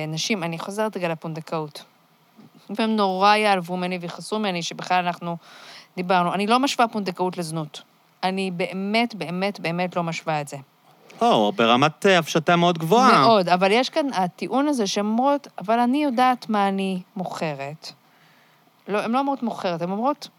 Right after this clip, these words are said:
Speaker 1: נותנת, מעניקה, ואני מקבלת איזשהו, אני לא מקבלת תשלום, אני מקבלת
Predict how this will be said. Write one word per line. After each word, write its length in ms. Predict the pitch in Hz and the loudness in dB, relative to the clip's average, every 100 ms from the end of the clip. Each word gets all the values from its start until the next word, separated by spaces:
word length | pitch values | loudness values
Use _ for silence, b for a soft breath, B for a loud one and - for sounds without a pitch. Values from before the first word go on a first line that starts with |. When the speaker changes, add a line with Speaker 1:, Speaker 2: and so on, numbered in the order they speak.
| _ - | _ -8
Speaker 1:
נותנת, 680 | 175 175 247 233 190 170 180 | -8 -2 0 2 0 -2 -2
מעניקה, 540 | 165 180 175 - 156 - B B B | -2 -2 -4 0 0 0 B B B
ואני 140 | 233 330 | 0 0
מקבלת 360 | 349 359 339 | 2 0 0
איזשהו, 320 | 330 320 330 262 | -2 -2 2 4
אני 120 | 240 | 4
לא 60 | |
מקבלת 280 | 330 427 415 | 2 2 0
תשלום, 320 | 277 - 202 | 0 0 0
אני 60 | 180 | -2
מקבלת 180 | 190 | -2